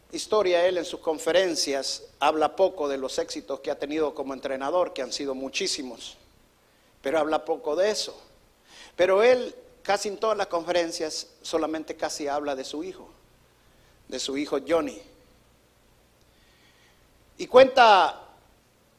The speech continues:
Jen Stillman esta historia de su hijo. Dice que cuando su hijo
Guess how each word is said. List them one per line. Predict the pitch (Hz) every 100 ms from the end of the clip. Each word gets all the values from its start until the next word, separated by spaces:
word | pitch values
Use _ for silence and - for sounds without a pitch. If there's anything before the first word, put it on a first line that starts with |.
| 135
Jen | 170 196 -
Stillman | 165 - 185 143 123 117 107 - _ _ _ _ _ _
esta | 139 -
historia | 160 214 214 131 - - -
de |
su | 123 156
hijo. | 202 - - - _ _ _ _ _ _ _ - _ -
Dice | 147 196
que | 196 185
cuando | 170 165 156
su | - 170
hijo | 196 - 170 147 135